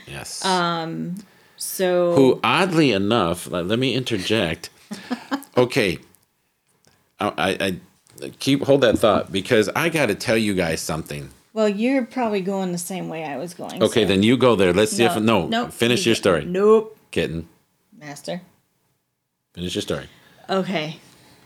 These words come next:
Speaker 2: So when we told our children, uh, individually, we, you know, we have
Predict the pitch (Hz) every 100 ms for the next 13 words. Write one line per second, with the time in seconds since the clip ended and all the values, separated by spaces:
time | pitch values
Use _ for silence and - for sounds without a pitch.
0 | _ _ - 226 220 214 208 247 240 214
1 | 269 339 466 254 - 175 156 160 226 233
2 | _ - _ _ _ _ _ _ _ _
3 | _ _ _ - 175 - 220 185 185 165
4 | 170 180 180 - 175 170 175 175